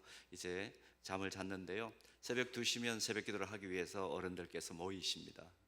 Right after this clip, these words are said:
그리고 불을 켜놓고 찬송을 하기를 시작하는 그런 경험을 참 많이 했습니다. 근데 모든 구-, 구성원들이 한 마음, 한 뜻이 되어서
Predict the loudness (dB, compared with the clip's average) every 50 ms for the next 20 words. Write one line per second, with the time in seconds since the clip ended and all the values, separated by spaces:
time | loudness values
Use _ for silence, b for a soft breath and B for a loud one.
0 | _ _ -6 -4 -4 -4 -2 -2 -2 -2 -2 -4 -4 -4 -4 -4 -6 -2 0 2
1 | 2 2 0 B B B B B 0 2 2 2 2 0 -2 -2 0 0 -2 -2
2 | -2 -2 -4 0 0 0 -2 -2 -4 -4 -4 -4 -4 B B B B B B -2
3 | -2 0 0 0 -2 -4 -4 -4 -4 -4 -6 -6 -6 -6 -4 -2 -2 0 0 0
4 | 0 0 -2 -2 -4 -6 -8 -8 -10 -10 -16 -18 -20 _ _ _ _ b b b
5 | b b b b b b b b b b b b b b b b b b 0 4
6 | 8 12 12 12 12 10 6 4 2 0 -2 -2 -4 -2 0 2 4 6 6 6
7 | 6 6 6 4 4 0 0 4 6 6 6 4 2 -2 -6 -8 -2 0 0 0
8 | 2 2 2 2 2 2 4 4 4 4 2 2 2 2 2 2 0